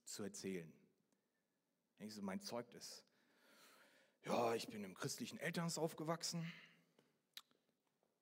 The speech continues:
Ja, genau. Cool. Das vielleicht denkst du, das ist doch mein Zeugnis. Vielleicht merkst du, ich hab gar nicht so viel mit Jesus irgendwie erlebt. Ich hab gar nichts Besonderes.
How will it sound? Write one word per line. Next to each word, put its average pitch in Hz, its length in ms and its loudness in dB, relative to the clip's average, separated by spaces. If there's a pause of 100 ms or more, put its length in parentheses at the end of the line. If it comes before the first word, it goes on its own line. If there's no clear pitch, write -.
(160)
Ja, 98 260 4 (1160)
genau. 117 360 6 (1000)
Cool. 123 240 8 (1300)
Das 165 240 0
vielleicht 180 440 2
denkst 180 200 2
du, 180 40 0
das 175 180 4
ist 175 140 -6
doch 180 80 4
mein 170 160 2
Zeugnis. - 520 -4 (1400)
Vielleicht 147 180 2
merkst 160 220 -2
du, 160 40 -2
ich 147 140 -2
hab - 200 -2
gar 247 180 4
nicht 147 140 0
so - 140 -6
viel 104 460 -4 (580)
mit 123 200 -2
Jesus 120 640 -2 (120)
irgendwie 117 240 2
erlebt. 110 260 0
Ich - 220 -4
hab - 320 0
gar 120 200 4
nichts 113 260 -2
Besonderes. 101 880 -2